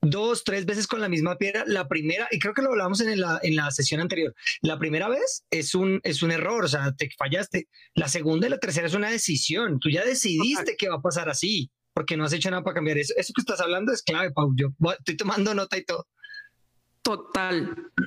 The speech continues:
Speaker 2: totalmente. Entonces, planear es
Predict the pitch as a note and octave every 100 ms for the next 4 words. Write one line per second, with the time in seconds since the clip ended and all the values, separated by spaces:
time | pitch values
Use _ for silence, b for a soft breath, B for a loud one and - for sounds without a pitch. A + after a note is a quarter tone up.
0 | - - G#3 - G3 G3+ G3 F#3 F3 F3
1 | - D3 B B B A#3+ A3 C#4 C4+ F4+
2 | F4 F4+ - _ _ _ _ _ _ _
3 | _ _ _ _ - D4 C#4 C#4 C#4 C4+
4 | C4 C4 - C4+ C#4 -